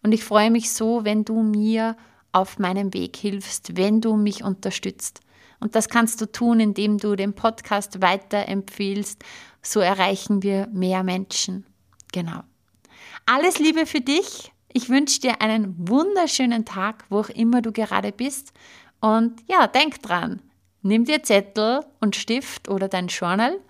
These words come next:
nimm dir zehn Minuten Zeit und mach diese Methode.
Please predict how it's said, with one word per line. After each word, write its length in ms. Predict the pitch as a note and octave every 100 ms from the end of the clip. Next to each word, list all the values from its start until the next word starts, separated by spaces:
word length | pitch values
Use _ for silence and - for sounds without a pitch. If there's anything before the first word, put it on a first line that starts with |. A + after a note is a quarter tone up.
| _ _ _ _ _ _ _ -
nimm 180 | F#3+ F#3
dir 140 | G3
zehn 220 | - G3
Minuten 420 | F#3+ F#3+ - F3+
Zeit 440 | E3+ F3 G3 A#3 -
und 240 | G3 -
mach 420 | F3 F3 - - - -
diese 480 | G3 F#3 F#3 F#3+ G3 -
Methode. 580 | F#3 - F#3 E3+ -